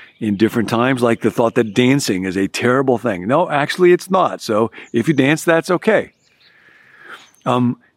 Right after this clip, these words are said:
forgiving is not the same as excusing. Somebody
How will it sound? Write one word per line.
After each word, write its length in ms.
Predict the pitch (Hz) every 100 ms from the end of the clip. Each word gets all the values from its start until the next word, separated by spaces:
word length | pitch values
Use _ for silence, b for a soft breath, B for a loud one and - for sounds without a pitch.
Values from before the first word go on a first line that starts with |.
| _ _ - _
forgiving 760 | - - 147 123 165 156 165 170
is 240 | 139 113
not 280 | 143 147 160
the 100 | 151
same 440 | - 165 156 151 160
as 240 | 135 123
excusing. 880 | 147 - - 180 156 - 85 92 - _ _ _ _ _ _ _ _ _ _ _ _ _ _ - B
Somebody 560 | B - 143 139 135 123